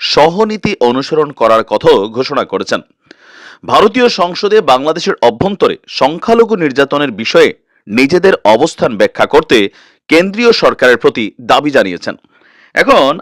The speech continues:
আমরা যদি কূটনীতিকে একটু ফলো করি যে একটা দেশ আরেকটা দেশের কোন কোন বিষয়ে কথা বলতে পারে, মানবাধিকার লঙ্ঘন, এটা নিয়ে সারা পৃথিবীর যে কোনো দেশ যে কোনো দেশের বিরুদ্ধেই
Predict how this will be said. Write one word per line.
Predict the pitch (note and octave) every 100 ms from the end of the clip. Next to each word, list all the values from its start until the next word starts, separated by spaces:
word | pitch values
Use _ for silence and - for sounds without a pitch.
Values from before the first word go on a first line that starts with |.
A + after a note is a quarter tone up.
| -
আমরা | C#3+ G3
যদি | G#3+ A3
কূটনীতিকে | G#3+ E3 - F3 F#3 G3
একটু | -
ফলো | E3+ B2 D3
করি | - F#2+ -
যে | - C3+ G2 - _ _ -
একটা | D3 D#3 - A#3
দেশ | D#3 A2 B2 -
আরেকটা | A2+ C3 -
দেশের | D#3 D#3+ E3
কোন | D#3 D#3+
কোন | F3 F#3+
বিষয়ে | E3+ D#3+ F3+
কথা | E3 D3+
বলতে | C3+ G2+ F#2+
পারে, | F2+ D2+ - _ _ _ _ _ _ _ -
মানবাধিকার | G#2+ C3 F3 G3 F#3+ G3 F3
লঙ্ঘন, | A#2 A2+ A2+ G2 - -
এটা | F3
নিয়ে | C4 F#3 A2+
সারা | - D3 D#3+
পৃথিবীর | - F#3 A#3 A#3
যে | C#3+ D3 D#3+
কোনো | F#3+ G3+
দেশ | G3 E3
যে | C#3
কোনো | C#3 D3+
দেশের | C3+ C#3+
বিরুদ্ধেই | C3 B2 A#2+ D#3+ B3